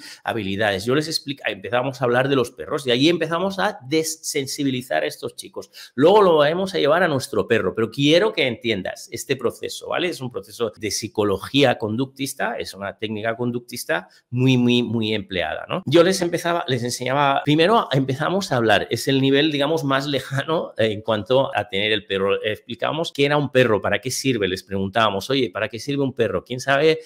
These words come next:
funciones de perro?". Y, pues, empezaban los chicos a decir, pues, "Oye, pues pueden ayudar a personas ciegos, a personas ciegas, otros, eh, pues sirven para cazar, otros para hacer compañía", no sé qué. Luego ya les enseñaba, "Oye, pues mira, yo tengo una perra que se llama Lola y mira, fijaros", les enseñaba una perra de, de Lola, "¿os gusta?". "Sí,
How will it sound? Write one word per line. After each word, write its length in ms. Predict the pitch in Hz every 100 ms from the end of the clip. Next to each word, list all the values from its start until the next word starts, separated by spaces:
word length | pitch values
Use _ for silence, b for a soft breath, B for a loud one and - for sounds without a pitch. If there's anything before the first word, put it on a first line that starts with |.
| B
funciones 400 | - 117 - 131
de 100 | 117
perro?". 300 | 101 90 -
Y, 20 | 80
pues, 200 | 82 85
empezaban 320 | 85 85 98
los 100 | 95
chicos 260 | - 95 92
a 40 |
decir, 280 | 87 - 95
pues, 180 | - -
"Oye, 180 | 117 104
pues 260 | - 95
pueden 320 | - 104 110 113
ayudar 220 | 113 117
a 80 | 117
personas 380 | - 110 110
ciegos, 440 | - 98 90 87 - - 104
a 140 | 98
personas 360 | - 113 117 -
ciegas, 380 | 104 101 85 - B -
otros, 500 | 113 117 131 131 -
eh, 360 | 104 98 101 95
pues 160 | 95
sirven 300 | - 123 123
para 180 | 123 127
cazar, 400 | 90 - 123 117
otros 340 | 117 120 139 139
para 160 | 110
hacer 200 | 90 120
compañía", 540 | 117 110 92 98 104 82
no 80 |
sé 140 | 92 -
qué. 200 | - 95 B B
Luego 320 | 120 151 175
ya 220 | 165 180
les 240 | 196 120 123
enseñaba, 440 | 110 120 127 151 -
"Oye, 180 | 151
pues 180 | - 120
mira, 200 | 127 143
yo 140 | 113 123
tengo 240 | 156 160
una 180 | 156 143
perra 260 | 185 180 180
que 80 |
se 140 | 143 -
llama 240 | 143 139
Lola 380 | 143 175 196 214
y 120 | 113 131
mira, 220 | 151 113
fijaros", 500 | - - 135 107 -
les 100 | 95
enseñaba 240 | 98 110
una 220 | 123 123
perra 260 | 120 123 147
de, 120 | 139
de 140 | 92 92
Lola, 280 | 98 101 80
"¿os 120 | 98
gusta?". 480 | 135 185 - 202 185
"Sí, 400 | - 214 196